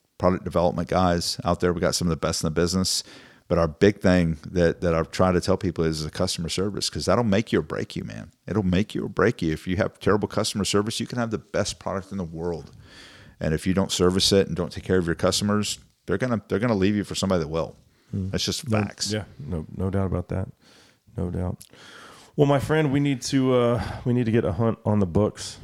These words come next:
Speaker 1: Yes, we do.
Speaker 2: Take some of these fun toys out and
Speaker 1: Yeah.
Speaker 2: put some pigs and coyotes down.
Speaker 1: Yeah. Let, let, uh, well, you know, we have to do something during the day, and turkey season is coming.
Speaker 2: Mm-hmm.
Speaker 1: So, you know, my, my affliction for turkey hunting.
Speaker 2: <laughs>
Speaker 1: Yeah, I, I've, I have this problem.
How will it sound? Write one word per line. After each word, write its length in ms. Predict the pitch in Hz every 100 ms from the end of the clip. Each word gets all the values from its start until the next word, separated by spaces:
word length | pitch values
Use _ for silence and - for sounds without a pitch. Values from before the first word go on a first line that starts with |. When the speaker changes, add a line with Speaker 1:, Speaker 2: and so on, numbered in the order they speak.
| -
Speaker 1:
Yes, 220 | 92 92
we 100 | 101
do. 240 | 90 98 101
Speaker 2:
Take 200 | - 92
some 140 | -
of 80 | 98
these 160 | 95 -
fun 200 | 101 95
toys 320 | 101 92 85
out 220 | 90 92
and 320 | - 85 78 64 _ -
Speaker 1:
Yeah. 120 | - - - _ _ -
Speaker 2:
put 140 | 101
some 180 | - 90
pigs 280 | 98 92 87
and 100 | 82
coyotes 320 | 95 95 82
down. 400 | - 85 82 - -
Speaker 1:
Yeah. 140 | 92 110
Let, 320 | 101 110 -
let, 260 | 101 98
uh, 100 | 95 92
well, 160 | 95
you 100 | 104
know, 100 | 101
we 120 | 95 98
have 140 | 139
to 80 | 120
do 80 | 117
something 220 | - -
during 140 | 113 101
the 60 |
day, 320 | 85 110 98
and 120 | 82 80
turkey 240 | 120 -
season 360 | - 101 85 92
is 140 | 92
coming. 400 | - 90 71 - - -
Speaker 2:
Mm-hmm. 220 | 98 107 - - _ _ -
Speaker 1:
So, 220 | - 78 78
you 120 | 98
know, 140 | 101
my, 260 | 90 90 85
my 220 | 92 90
affliction 440 | - 107 95 - 87
for 120 | -
turkey 300 | - 95 82
hunting. 340 | 78 78 73 127
Speaker 2:
<laughs> 60 |
Speaker 1:
Yeah, 260 | 90 80 80 -
I, 120 | 87
I've, 180 | 82 -
I 60 | -
have 220 | 95 92
this 100 | 87
problem. 540 | - - 90 87 82